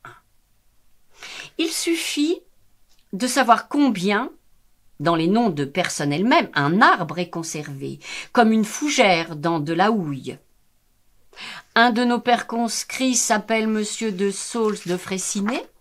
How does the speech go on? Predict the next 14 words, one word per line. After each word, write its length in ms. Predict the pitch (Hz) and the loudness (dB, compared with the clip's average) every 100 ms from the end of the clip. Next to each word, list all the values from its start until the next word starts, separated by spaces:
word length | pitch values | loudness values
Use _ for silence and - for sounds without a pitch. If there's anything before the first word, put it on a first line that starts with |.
| _ | _
qui 140 | - 185 | -6 -4
signifie, 640 | - 170 170 170 165 165 | -2 -2 -4 -4 -4 -4
sauf 320 | 160 156 143 | -4 -6 -4
erreur, 560 | 147 139 143 135 127 - _ _ - | -4 -2 -2 -2 -6 -14 _ _ -8
lieu 560 | 139 143 160 220 202 - | -4 -2 0 0 -2 -8
planté 380 | - 139 135 147 | -8 -8 -6 -10
de 120 | 139 | -10
saules 540 | 143 - 240 392 330 165 | -10 -8 -6 -4 -6 -8
et 120 | 131 | -8
de 80 | 139 | -10
frênes. 580 | - - 359 285 311 330 _ _ _ _ _ _ _ - - | -8 -6 -4 -4 -6 -8 _ _ _ _ _ _ _ -20 -20
Salix 840 | - - 160 156 165 160 - - - _ _ _ _ - | -12 -2 0 0 -2 -8 -12 -12 -16 _ _ _ _ -4
et 180 | 147 | -4
fraxinetum. 1120 | 147 - 143 151 - 151 170 170 294 349 302 | -6 -8 -6 -6 -8 -6 -6 -8 -10 -8 -8